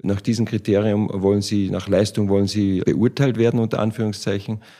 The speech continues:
Trotzdem, wenn wir dann wieder beim Essen sitzen, dann setze ich mich hin, ob das jetzt ein Kevin Trapp ist, der jedes Spiel von Anfang an spielt, ähm, oder ein Ragnar Ache, der sehr, sehr viel verletzt ist, dann setzen wir uns hin und quatschen.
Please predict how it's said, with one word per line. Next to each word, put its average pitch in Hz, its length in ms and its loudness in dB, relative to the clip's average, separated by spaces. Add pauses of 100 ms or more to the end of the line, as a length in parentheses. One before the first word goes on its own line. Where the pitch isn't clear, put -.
(280)
Trotzdem, 95 580 -4 (120)
wenn 95 180 -6
wir 92 80 -6
dann 92 380 -4
wieder 107 160 -4
beim 95 160 -2
Essen 101 260 -2
sitzen, 107 500 -4 (340)
dann 95 300 -6
setze 98 260 -6
ich 95 80 -8
mich 95 160 -4
hin, 101 360 -4
ob - 100 -18
das 95 160 -6
jetzt 95 240 -8
ein 95 60 -6
Kevin 95 280 -4
Trapp 98 220 -6
ist, 101 160 -8
der 92 80 0
jedes 107 260 0
Spiel 110 260 -6
von 107 160 -6
Anfang 101 300 -2
an 101 100 -4
spielt, 110 400 -6 (400)
ähm, 98 340 -4
oder 98 380 0
ein 95 140 -2
Ragnar 95 360 -2
Ache, 113 260 -2
der 98 220 0
sehr, 107 200 0
sehr 101 120 -4
viel 107 180 -2
verletzt 98 400 -2
ist, 113 200 -6
dann 92 120 -6
setzen 98 240 -10
wir 104 40 -6
uns 92 120 -8
hin 117 200 -6
und 98 160 -10
quatschen. 101 480 -6